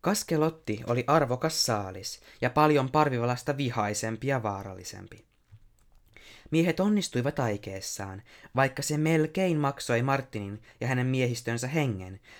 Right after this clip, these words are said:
kun kuoleva valas huitaisi heitä pyrstöllään. Kun irtonainen kaskelotin pää oli vedetty keittopaikan rantaan,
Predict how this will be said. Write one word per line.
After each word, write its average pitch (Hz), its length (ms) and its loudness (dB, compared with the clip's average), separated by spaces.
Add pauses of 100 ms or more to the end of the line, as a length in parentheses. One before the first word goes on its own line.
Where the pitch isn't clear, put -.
(100)
kun 120 200 -2
kuoleva 160 440 2
valas 135 320 0
huitaisi 123 480 0
heitä 135 200 -2
pyrstöllään. 98 880 -8 (1200)
Kun 143 220 0
irtonainen 156 540 2
kaskelotin 117 720 -2
pää 120 360 0 (200)
oli 123 160 0
vedetty 135 320 0
keittopaikan 131 720 -2
rantaan, 104 560 -6